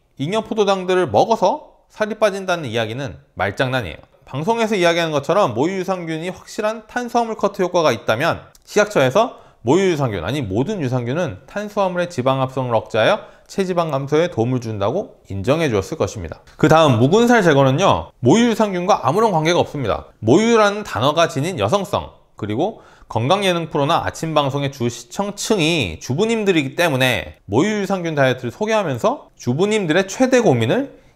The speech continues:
이야기하는 것 뿐이고요. 아무런 과학적 근거가 없습니다. 방송에서 말하는 모유 유산균 다이어트의 말장난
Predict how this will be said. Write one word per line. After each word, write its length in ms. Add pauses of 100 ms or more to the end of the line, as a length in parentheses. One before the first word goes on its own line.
이야기하는 460
것 160
뿐이고요. 640
아무런 540
과학적 380
근거가 280
없습니다. 560 (240)
방송에서 520
말하는 300
모유 240
유산균 280
다이어트의 340
말장난 460